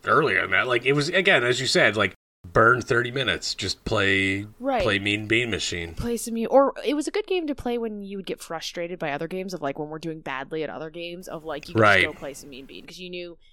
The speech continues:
Speaker 2: A, if we're playing each other, we can play as long as we want, but B, even if
Speaker 1: Right.
Speaker 2: you're doing the levels, like, you'd get through the first, like, three levels fine. And then
Speaker 1: I, I,
Speaker 2: fail.
Speaker 1: I say that and I struggle to get through that second level in the last couple days when I've been trying to play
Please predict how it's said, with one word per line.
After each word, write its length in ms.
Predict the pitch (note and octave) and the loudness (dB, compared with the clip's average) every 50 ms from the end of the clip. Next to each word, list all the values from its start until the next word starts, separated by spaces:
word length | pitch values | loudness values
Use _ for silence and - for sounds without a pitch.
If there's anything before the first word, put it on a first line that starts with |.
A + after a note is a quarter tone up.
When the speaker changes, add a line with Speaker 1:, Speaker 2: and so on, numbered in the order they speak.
| _ - | _ -4
Speaker 2:
A, 160 | - C4 C#4+ | -2 -2 0
if 140 | C4+ A#3 - | -2 -4 -4
we're 80 | G3+ F#3+ | -8 -10
playing 280 | - - F#3+ F3+ E3+ | -8 -6 -8 -6 -6
each 140 | D#3 D3 - | -8 -10 -10
other, 240 | E3 C#3+ C#3+ C#3+ C#3+ | -8 -8 -8 -10 -12
we 80 | C#3+ C#3 | -12 -14
can 100 | D3+ C#3+ | -12 -8
play 120 | - C#3 | -6 -6
as 80 | C3 C#3+ | -4 -4
long 160 | C3 C3 B2 | -6 -8 -10
as 80 | C3 - | -12 -12
we 80 | D3 | -10
want, 320 | D3+ E3 F#3 F#3 D#3+ D3 - B3 - - - - - _ | -8 -6 -4 -4 -6 -6 -8 -14 -20 -20 -20 -20 -16 _
but 180 | - F#3+ F3+ - | -2 -2 0 0
B, 80 | A3+ A#3+ A#3+ G#3 | -2 -4 -4 -2
even 20 | A#3+ | 2
if 60 | - G3 G3 | 4 6 6
Speaker 1:
Right. 80 | F#3+ | 6
Speaker 2:
you're 80 | D4 B3 | 4 2
doing 160 | B3 A3+ G3+ | -2 -6 -6
the 80 | F3 D#3 | -4 -2
levels, 380 | D#3+ E3+ F#3 F#3 E3 D3 - | -2 -2 -2 -2 -4 -4 -4
like, 180 | D#3+ D3 - G#3+ | -6 -6 -4 -6
you'd 100 | A3 G#3 | -6 -4
get 140 | - D#4 - | -4 -4 -4
through 80 | F#4 C4+ | -6 -8
the 60 | A#3 | -8
first, 260 | - - F3+ F3+ - | -8 -8 -8 -6 -6
like, 160 | G3 E3+ - | -8 -10 -10
three 160 | - - D#3 | -10 -10 -10
levels 480 | C3+ B2 A#2 C3 E3 F3 E3 D#3+ D#3 - | -10 -10 -12 -14 -14 -12 -12 -12 -12 -12
fine. 560 | - - C3+ B2+ C3 C3 C3+ C#3+ D#3 F3+ F#3 - _ _ _ _ _ _ - _ _ _ _ _ _ _ _ _ _ _ _ _ _ _ _ _ _ _ _ _ _ _ _ - | -10 -10 -8 -8 -10 -10 -12 -12 -12 -12 -14 -14 _ _ _ _ _ _ -20 _ _ _ _ _ _ _ _ _ _ _ _ _ _ _ _ _ _ _ _ _ _ _ _ -10
And 140 | - F#3 E3 | -8 -6 -4
then 160 | E3+ D#3+ D#3 D3+ - | -4 -6 -6 -2 -2
Speaker 1:
I, 60 | - | -2
I, 440 | D#3 D3 - - - - - A#2+ C#3+ | -2 -2 -4 -8 -12 -6 -4 -2 -2
Speaker 2:
fail. 260 | B2+ A#2 C#3 D#3+ E3+ - | -2 -2 -4 -4 -2 -2
Speaker 1:
I 100 | A#2+ A#2 | -2 0
say 200 | - - D#3 C3+ | 2 4 4 4
that 220 | B2 B2+ A#2+ A2 | 4 2 0 0
and 80 | A2 A2 | 0 -2
I 60 | G2 | 0
struggle 500 | - - - - - A2+ G2+ G2 G2+ F#2 | 0 0 0 0 -2 -2 -2 -2 -2 -2
to 80 | G2 | -4
get 120 | F#2+ F#2+ - | -4 -6 -6
through 160 | - G#2 F#2+ | -4 -4 -2
that 180 | F2+ F2+ F2+ - | -2 -2 -2 -4
second 420 | - - - G2+ E2+ - G2+ F#2 | -6 -6 -4 -4 -4 -4 -4 -4
level 400 | F2+ E2+ E2+ E2+ E2+ E2 D#2+ D2+ - - - - - - - - - - - _ - - - - - - - | -4 -4 -4 -4 -4 -6 -6 -8 -12 -18 -20 -20 -20 -20 -20 -20 -20 -20 -20 _ -20 -20 -20 -20 -18 -8 -4
in 220 | G#2 G2+ G2 G2 G2+ | -2 0 0 0 -2
the 120 | G2 G2 | -4 -4
last 300 | G2+ G2+ G2+ G#2 G2+ - - | -2 -2 -2 -2 -2 -4 -6
couple 280 | - A2+ - - G2 | -6 -6 -6 -6 -6
days 400 | F2+ G2 F#2 F2+ F2 F2 E2 E2 | -6 -4 -4 -4 -4 -4 -6 -10
when 120 | F#2 F2+ F2+ | -10 -10 -10
I've 100 | F2 F2 | -10 -10
been 100 | F2+ F2 | -10 -10
trying 200 | - G2+ F2+ E2+ | -4 -4 -2 -2
to 80 | E2+ | -2
play 180 | - F#2+ F#2 F2+ | -4 2 4 4